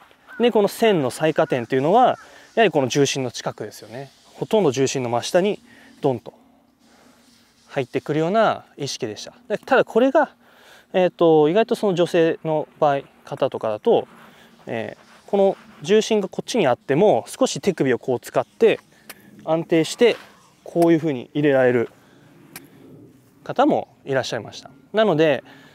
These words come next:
バンカーに関してのその最下点の作り方、えー、それは結構人それぞれになってくると思います。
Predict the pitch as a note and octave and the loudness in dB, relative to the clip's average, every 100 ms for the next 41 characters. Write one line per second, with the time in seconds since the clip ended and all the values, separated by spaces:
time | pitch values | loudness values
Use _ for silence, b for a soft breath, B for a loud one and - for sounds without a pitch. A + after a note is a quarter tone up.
0 | B F3 A3 G#3 E3 C#3+ D3+ C3+ - C3 | B -2 0 2 0 0 -2 -2 -4 0
1 | G3 F3 D#3 B2+ A#2+ A#2 - F3 F3+ A3 | 2 0 -2 -6 -4 -6 -6 -6 0 0
2 | E3+ B2 E3+ E3 - _ _ _ _ B | 2 0 0 0 -4 _ _ _ _ B
3 | B B B - - D3 D3+ C#3 A2+ - | B B B -12 -2 0 0 0 -2 -4
4 | - - - - C#3 B2+ - F#3 G3+ F#3 | -12 -20 -20 -12 -8 -6 -2 2 2 0
5 | G#3+ - - F3+ - F#3 D#3+ B2+ A2+ G2+ | -4 -6 -6 -6 0 0 0 -2 -6 -12
6 | - - _ b b b b - D3 - | -20 -20 _ b b b b -8 -8 -6
7 | - B2 G#2+ A2+ G#2+ - - | -6 -6 -6 -8 -10 -14 -20